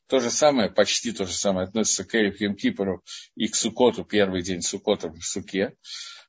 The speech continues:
После этого есть заповедь, э, жертвоприношения, еды жертвоприношения, которая поднимает нас ещё выше, поскольку это только мицва,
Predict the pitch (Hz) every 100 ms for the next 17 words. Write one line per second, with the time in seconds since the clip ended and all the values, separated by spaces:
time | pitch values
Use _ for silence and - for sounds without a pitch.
0 | - 127 - 185 202 170 147 135 113 135
1 | 156 127 117 107 - - - 113 107 104
2 | 104 131 131 117 117 117 113 - 113 127
3 | 120 117 135 117 123 107 107 104 101 101
4 | - 147 139 - 104 104 - 104 110 123
5 | 139 113 - 95 - - - 107 95 -
6 | 120 - _ _ _ - - _ _ _
7 | _ _ _ - 98 - 147 131 123 113
8 | 98 - _ _ _ 120 117 123 117 -
9 | _ _ - 185 180 120 - 82 95 98
10 | - 107 110 131